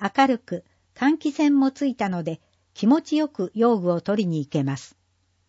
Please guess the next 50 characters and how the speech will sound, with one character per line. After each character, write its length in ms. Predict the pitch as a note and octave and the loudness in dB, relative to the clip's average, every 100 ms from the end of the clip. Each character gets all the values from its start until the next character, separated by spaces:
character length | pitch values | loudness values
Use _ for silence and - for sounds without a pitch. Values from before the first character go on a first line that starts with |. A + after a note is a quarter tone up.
| _ _ _ _ _ _ _ _ _ _ | _ _ _ _ _ _ _ _ _ _
部 100 | A3+ | -6
室 340 | - - E4 | -6 -8 -2
入 100 | D#4 | 0
り 140 | D4+ D4 | 2 0
口 300 | D4+ C#4+ B3+ | -2 -2 -2
に 200 | B3+ C4+ | -2 -4
セ 180 | - C4+ | -2 0
ン 80 | D#4+ | 0
サ 220 | D4+ C#4+ | 0 -2
ー 40 | |
付 280 | C#4+ - C4 | -4 -8 -2
き 20 | |
の 200 | A#3+ A3 - | 0 0 -6
照 280 | - A3+ C#4+ | -4 2 6
明 240 | C#4+ C#4 | 6 4
が 140 | B3+ B3+ | 2 0
設 300 | A#3 A#3 A#3+ | -2 -2 -4
置 40 | |
さ 140 | A3+ A3 | -2 -4
れ 80 | |
た 160 | G#3 G#3 | -2 -4
の 120 | F3 | -4
で 160 | D3 - | -6 -10
よ 120 | C#3+ | -12
か 140 | C#3+ A#3 | -6 -6
っ 60 | - | -4
た 120 | D#3+ | -8
で 120 | C3+ | -10
す。 180 | - _ _ _ _ _ _ _ _ _ _ _ _ _ _ _ _ | -14 _ _ _ _ _ _ _ _ _ _ _ _ _ _ _ _
部 120 | G3 | -6
室 260 | - - C#4+ | -6 -6 2
の 180 | C#4+ C#4 | 4 6
脇 300 | C4+ - A#3 | 2 0 0
に 200 | E3+ - _ | -2 -8 _
水 260 | _ B3+ D4 | _ 2 2
道 240 | D4+ D4+ | 4 2
が 140 | D4 D4 | 0 -2
つ 120 | C#4+ | -2
い 120 | C4 | -2
た 120 | A#3 | -2
の 140 | F#3+ E3+ | -2 -4
で 160 | E3 - _ _ | -6 -8 _ _
便 240 | E3 D4 E4 | 2 4 6
利 120 | A3 | 4
に 120 | F#3+ | 2
な 100 | E3 | 0
り 100 | E3 | -2
ま 140 | E3 D#3 | -2 -4
し 120 | - | -10
た。 180 | D#3 | -16